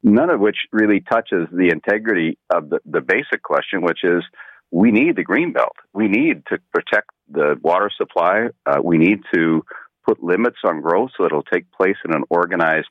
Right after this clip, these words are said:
fashion. Uh, and the town of Erin woke up today, uh, I guess, shaking their head that, that it's all, all the land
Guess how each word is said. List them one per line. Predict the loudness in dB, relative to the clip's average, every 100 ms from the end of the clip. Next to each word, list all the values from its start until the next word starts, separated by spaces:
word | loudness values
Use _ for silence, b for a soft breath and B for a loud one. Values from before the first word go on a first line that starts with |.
| -6
fashion. | -2 -2 -2 -4 -6 B B B B -2
Uh, | 2 2 2
and | 2 4 2
the | 0
town | 0 0 2
of | 2
Erin | 2 2 2
woke | 0 0
up | -4 -2
today, | 0 2 2 2
uh, | 2 0 0
I | 0
guess, | 0 0
shaking | -2 -2 0
their | 0
head | 0 -2 0
that, | -4 0
that | -2 -2 -4
it's | -2 -2
all, | 0 2 2 -2 _ _ _ _ _ -2
all | 0 2
the | 2 0
land | 0 2 2